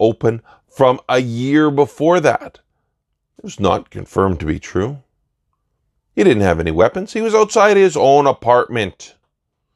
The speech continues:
Outside. "Oh,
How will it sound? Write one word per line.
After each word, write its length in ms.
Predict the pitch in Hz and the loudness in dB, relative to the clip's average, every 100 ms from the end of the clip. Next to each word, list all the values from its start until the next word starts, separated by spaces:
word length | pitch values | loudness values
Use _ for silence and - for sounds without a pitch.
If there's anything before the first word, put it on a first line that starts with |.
| _ _ _ _ _ _ _ _ _ _ _ _ _ _ _ | _ _ _ _ _ _ _ _ _ _ _ _ _ _ _
Outside. 760 | 120 120 - - 113 117 107 - _ _ _ _ _ _ _ _ _ _ _ _ _ _ _ - | -2 -2 -4 -2 0 0 -4 -14 _ _ _ _ _ _ _ _ _ _ _ _ _ _ _ -6
"Oh, 400 | 135 185 120 82 | -2 0 -2 -6